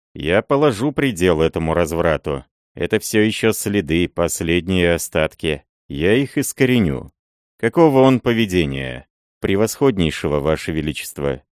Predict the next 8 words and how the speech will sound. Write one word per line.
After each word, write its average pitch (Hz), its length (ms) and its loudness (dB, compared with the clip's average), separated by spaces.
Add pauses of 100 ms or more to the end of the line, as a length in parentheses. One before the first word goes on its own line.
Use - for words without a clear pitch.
(120)
отвечал 87 500 -2
министр. 78 600 -6 (360)
"Этот 127 360 0
отзыв 139 400 2
тебя 117 280 2
спас", - 520 -2 (100)
сказал 82 420 -2
государь. 76 580 -2